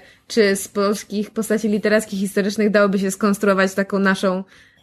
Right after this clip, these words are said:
e, Ligę Niezwykłych Dam i Dżentelmenów. I jedną z pierwszych postaci, którą wymie-, wymienił, był Kazimierz Lux, który miał tego pecha, że brał udział w dwóch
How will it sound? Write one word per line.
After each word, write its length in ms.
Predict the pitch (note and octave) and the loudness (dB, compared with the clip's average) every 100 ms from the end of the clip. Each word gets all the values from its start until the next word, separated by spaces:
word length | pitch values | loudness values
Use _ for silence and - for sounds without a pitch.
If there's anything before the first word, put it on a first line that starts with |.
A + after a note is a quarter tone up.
| - | -2
e, 180 | F3+ | 0
Ligę 300 | F#3 F#3+ F#3 | 2 2 2
Niezwykłych 440 | F#3 F#3+ G3 G3 G3 | 2 0 -2 -2 0
Dam 200 | G3 G3 | 2 2
i 60 | |
Dżentelmenów. 520 | F#3+ F#3+ G3+ C4+ C#4+ C4 | 0 0 0 0 0 0
I 40 | |
jedną 200 | B3 B3+ | 0 0
z 40 | |
pierwszych 220 | C4 A#3 A#3+ | -2 -4 -4
postaci, 360 | B3 B3 A#3 | -2 -2 -2
którą 200 | A#3 G#3+ | -2 -2
wymie-, 420 | G3+ G#3+ G#3+ D3 | -2 -4 -4 -4
wymienił, 400 | G#3 G#3+ A3 G#3+ | -4 -2 0 0
był 200 | G3 G3 | 0 -2
Kazimierz 680 | G3 G#3+ A3 A3 G#3+ - - _ _ _ _ | -2 -4 -2 0 -2 -4 -12 _ _ _ _
Lux, 420 | A3 G#3+ F3 - - | 0 2 0 -8 -6
który 240 | - G3+ | -2 0
miał 240 | G#3 G3+ | 0 -2
tego 280 | G3+ A3+ G3 | 0 0 0
pecha, 360 | G#3 A3 A3 G#3 | 0 -2 0 -2
że 220 | G3+ G3 - _ _ _ - | -2 -4 -6 _ _ _ -10
brał 340 | F#3+ A3 G#3+ G3+ | 0 2 4 2
udział 320 | G3+ G#3 A3 | 2 2 2
w 80 | G3+ | -2
dwóch 340 | G3+ A3 B3 | 2 2 2